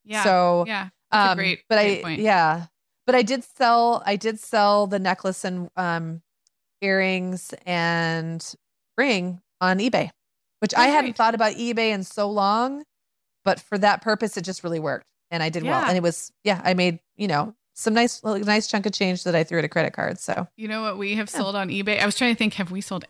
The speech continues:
Speaker 1: anything on eBay ever or in the last twenty years? Um, Brian and Reed sold some Pokemon code cards, which are these little,
Speaker 2: Oh, I
Speaker 1: like,
Speaker 2: love it.
Speaker 1: Q R codes that come in every pack. And some people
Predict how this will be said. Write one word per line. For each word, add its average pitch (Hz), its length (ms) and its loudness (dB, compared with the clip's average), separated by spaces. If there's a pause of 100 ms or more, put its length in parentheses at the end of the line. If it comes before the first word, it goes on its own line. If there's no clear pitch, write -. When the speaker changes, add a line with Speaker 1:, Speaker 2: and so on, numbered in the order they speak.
Speaker 1:
anything 170 460 -2
on 160 140 -2
eBay 147 580 -6
ever 202 340 0
or 185 180 0
in 175 120 -2
the 165 100 -2
last 170 280 -2
twenty 175 260 -4
years? 190 300 -2 (420)
Um, 185 280 0
Brian 196 340 0
and 196 160 -2
Reed 190 380 -2
sold 170 440 -4
some 170 300 -4
Pokemon 170 760 -4 (200)
code 185 300 -4
cards, 160 380 -2
which 165 120 -10
are 175 80 -4
these 160 200 -6
little, 185 180 2
Speaker 2:
Oh, 359 40 6
I 392 120 6
Speaker 1:
like, 381 120 2
Speaker 2:
love 415 140 0
it. 392 60 0
Speaker 1:
Q 202 160 2
R 185 200 2
codes 190 400 -4
that 180 160 -4
come 180 240 -4
in 180 80 -2
every 175 220 -4
pack. 190 360 -2
And 180 160 -6
some 185 280 -4
people 175 560 -6